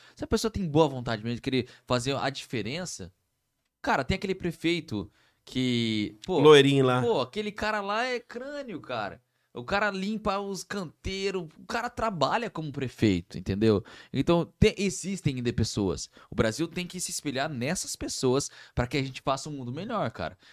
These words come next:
Speaker 1: Porque se a gente espelhar só no ruim, já era. Já era, cara. Já era. Porque daí a gente, "Ah, vamos mudar de país." Tem uma piada que é assim, "Ah, a saída pro Brasil é o aeroporto. Vambora.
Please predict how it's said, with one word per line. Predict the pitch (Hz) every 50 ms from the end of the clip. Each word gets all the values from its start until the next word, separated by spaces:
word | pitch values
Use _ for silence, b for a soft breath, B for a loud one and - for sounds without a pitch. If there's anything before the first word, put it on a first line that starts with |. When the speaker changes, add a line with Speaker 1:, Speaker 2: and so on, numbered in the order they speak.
| b b _
Speaker 1:
Porque | - 123 123 135
se | 123 139
a | 139
gente | 127 139 147
espelhar | - - - - 123 120 117 104
só | - - - 131 131 175
no | 214 226
ruim, | 175 127 117 117 123 156 190 165 110 - - _ _ _ _ _
já | - 98 98 95 95
era. | 98 101 95 87 82 87 _ _ _ _ _ _ _ _ _ _ _ _ _ _ _ _ _
Já | - 104 95 98 104
era, | 104 107 113 107 101
cara. | - - 104 78 76 82 - _ _ -
Já | 104 92 85 85 87
era. | 92 95 90 85 B B B B B B -
Porque | 127 123 131 151
daí | 147 151 160 175
a | 190
gente, | 190 220 226 427
"Ah, | 220 170 117
vamos | 120 120 143 175
mudar | 220 220 226 233
de | 233 -
país." | - 285 262 202 156 165 180 - - - _ _ _ _ _ _ _ _ _ _ _ _ _ _ _ _ _ _ _ -
Tem | 143 165
uma | 170 170 165
piada | 170 160 160 151 151 156 156 151
que | 156 165
é | 165
assim, | 160 - - 131 117 104 123 160
"Ah, | 180 135 101 92
a | 90
saída | - - 107 107 107 120
pro | 120 143 143
Brasil | 143 156 147 135 117 107 117 135 160
é | 196
o | 233
aeroporto. | 254 254 254 - - 131 143 180 190 - - - _ _ _ _ -
Vambora. | - 151 170 170 143 135 165 170 165 120 -